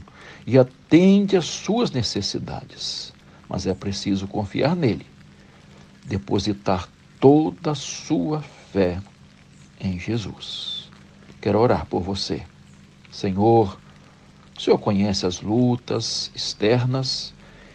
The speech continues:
e os temores internos dos nossos queridos ouvintes.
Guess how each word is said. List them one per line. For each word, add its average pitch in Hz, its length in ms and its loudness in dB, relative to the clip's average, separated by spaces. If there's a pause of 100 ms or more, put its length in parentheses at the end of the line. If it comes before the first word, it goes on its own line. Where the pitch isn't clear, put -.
(140)
e 107 120 -4
os 104 180 -4
temores 123 760 2
internos 113 1080 -2 (440)
dos 101 180 -4
nossos 98 460 -2
queridos 98 540 -4
ouvintes. - 960 -6